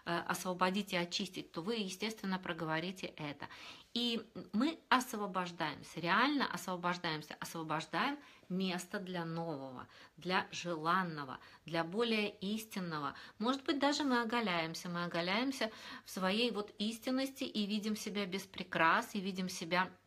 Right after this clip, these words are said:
совершенно объективно, и, может быть, вам это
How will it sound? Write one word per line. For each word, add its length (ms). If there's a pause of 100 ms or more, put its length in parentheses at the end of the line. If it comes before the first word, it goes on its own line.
(100)
совершенно 600
объективно, 800 (400)
и, 460 (320)
может 280
быть, 200
вам 160
это 120